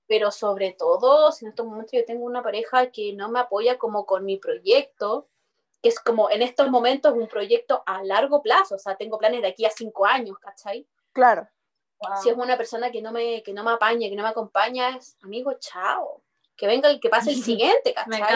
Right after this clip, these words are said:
Speaker 3: encanta.
Speaker 1: Listo.
Speaker 2: <laughs> Sí,
Speaker 1: No.
Speaker 2: yo estoy súper de acuerdo con eso. Yo creo que,
Speaker 1: <clears throat>
Speaker 2: eh, particularmente a mí me costaba mucho,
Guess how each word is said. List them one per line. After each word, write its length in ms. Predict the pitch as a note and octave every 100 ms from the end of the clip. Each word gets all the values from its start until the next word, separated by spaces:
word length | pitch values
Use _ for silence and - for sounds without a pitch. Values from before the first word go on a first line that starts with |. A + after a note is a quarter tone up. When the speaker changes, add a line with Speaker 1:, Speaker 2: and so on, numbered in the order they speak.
| A#3
Speaker 3:
encanta. 180 | G3+ G3
Speaker 1:
Listo. 560 | C4+ A4+ C#4 A#3+ F3 -
Speaker 2:
<laughs> 60 | _ _ -
Sí, 140 | A3+
Speaker 1:
No. 200 | G#3+ A3+
Speaker 2:
yo 60 | A3+
estoy 200 | A3 A3 D4
súper 200 | D#4 E4
de 60 | C#4+
acuerdo 360 | B3+ B3 B3
con 220 | C#4 A#3 A3+
eso. 340 | B3 - G3 G3+
Yo 160 | G#3+
creo 180 | A3+ A#3+
que, 420 | B3 C#4 C#4 C#4
Speaker 1:
<clears throat> 340 | - _ _ _ _ _ -
Speaker 2:
eh, 460 | G#3+ A3 G#3+ F#3+ -
particularmente 840 | - G3+ A3 A3 A3 A3 A#3 B3
a 20 | C4
mí 60 |
me 120 | C4+
costaba 460 | C4+ B3+ - A3 A3
mucho, 1120 | A#3+ B3 - C4+ C4 C4 C4 C4 C4 C4 C4